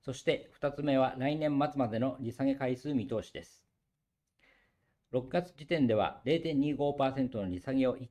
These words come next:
回として年内二回、来年は三回でした。三月時点では今年が三回、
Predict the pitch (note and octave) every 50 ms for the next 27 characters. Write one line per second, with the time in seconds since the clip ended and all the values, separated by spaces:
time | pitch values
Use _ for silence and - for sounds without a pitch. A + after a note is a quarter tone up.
0 | _ - D3 A#2+ G2+ - G2 - - - C#3 A#2 - - _ _ - B2+ C#3+ C#3+
1 | C#3 C3+ A#2 F#2 F2+ F#2 G2+ G2+ - B2+ A2 F2 - - _ _ _ _ - A2
2 | A#2 B2 C3+ C#3+ C#3 C3+ C3 C3 C#3 B2+ - - B2+ C3 C3+ C#3 C#3 C#3 B2+ -
3 | - - - - - _ _ _ _ _ _ _ _ _ _ _ _ _ _ _
4 | _ _ _ _ _ - F3 F#3+ F3+ D#3+ - - G2+ G2 A#2+ C3+ D3 B2 G#2 G2+
5 | G2+ F2 - - - _ _ - B2 - C3+ - - C3 B2+ B2 - C#3 C3 B2+
6 | - - G#2 G#2 G2+